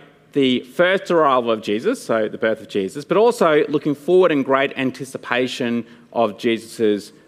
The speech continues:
return. So that's where we begin today. So it'd be really helpful to have your Bibles open. So John chapter one, that's where we'll be focusing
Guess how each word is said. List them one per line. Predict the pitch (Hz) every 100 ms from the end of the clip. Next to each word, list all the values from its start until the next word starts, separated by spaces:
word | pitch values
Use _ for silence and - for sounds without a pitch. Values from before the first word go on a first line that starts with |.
| -
return. | 107 131 110 82 - -
So | -
that's | 120 -
where | 110
we | 107 107 104 - -
begin | 113 113 104 - - -
today. | 123 107 101
So | - 127
it'd | 127
be | 160
really | 226 139
helpful | 139 135
to | 131
have | 127
your | 120
Bibles | 120 120 120 -
open. | 113 123 131 127
So | 110
John | 92 135 131 127 127 - -
chapter | - 131 -
one, | 104 123 127
that's | 123 120
where | 117
we'll | 104
be | 107
focusing | 104 123 113 113 120 110 107